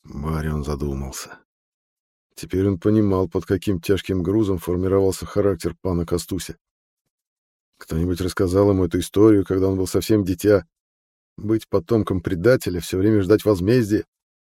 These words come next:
искать, чувствовать и со страхом находить и свою вину,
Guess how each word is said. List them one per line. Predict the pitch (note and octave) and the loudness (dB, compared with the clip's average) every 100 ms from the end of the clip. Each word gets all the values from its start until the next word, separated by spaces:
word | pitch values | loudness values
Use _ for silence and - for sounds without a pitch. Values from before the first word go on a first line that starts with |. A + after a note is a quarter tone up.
| _ | _
искать, | G2+ A2 - A#2 B2 A#2+ | -2 -2 2 4 4 4
чувствовать | - B2 - A2 G#2 | -2 -2 0 0 0
и | |
со | G#2 A2 | 0 -2
страхом | - A#2+ B2 A2 | 0 2 2 2
находить | A2 G#2+ G#2 A#2 | 0 2 0 0
и | G#2+ | -4
свою | - G2 G2 B2+ | -2 0 2 2
вину, | B2 A2+ G2+ | 2 2 0